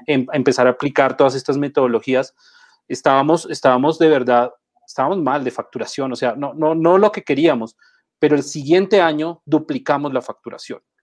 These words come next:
¿sí? Que eso fue el año pasado, el año dos mil veinte, duplicamos la facturación. Y este año, este año vamos por la misma. Muy seguramente vamos a duplicar la facturación del año dos mil veinte en cuanto a servicios de, de, de lanzamientos digitales y de agencia digital.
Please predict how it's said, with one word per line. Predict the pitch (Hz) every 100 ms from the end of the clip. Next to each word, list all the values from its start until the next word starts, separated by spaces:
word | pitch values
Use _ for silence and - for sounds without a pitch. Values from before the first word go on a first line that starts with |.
| _ _ _
¿sí? | - - - _ -
Que |
eso | 135 135
fue | 147 151 143
el | 156 139
año | 135
pasado, | 131 147 175 117 - -
el | 143 123
año | 127 127 143
dos | 120
mil | 120
veinte, | 120 151 135
duplicamos | 107 139 143 131 151 151
la | 135
facturación. | - - - - - - _ _ _ _ _ _ _ -
Y |
este | 135 135
año, | 147 147 170 -
este | 147 135 151
año | 147 147
vamos | 147 147
por | - 135
la | 113
misma. | 120 110 98 _ _ _ _
Muy | 127
seguramente | 123 139 147 147 147
vamos | 139 135
a |
duplicar | 147 143 135 127
la | 131
facturación | 143 139 127 120
del | 113 120
año | 123 127
dos | 123
mil | 104
veinte | 107 104 - _ _ _ _
en | - 139
cuanto | 135 139 123
a | 131
servicios | 139 120 120 160 170 160
de, | 160 147 127 127
de, | 123 117 113
de | 123
lanzamientos | 123 123 131 123 113 127 127
digitales | 131 131 117 110 117 127
y |
de | 123
agencia | 110 110 - 113
digital. | 113 120 104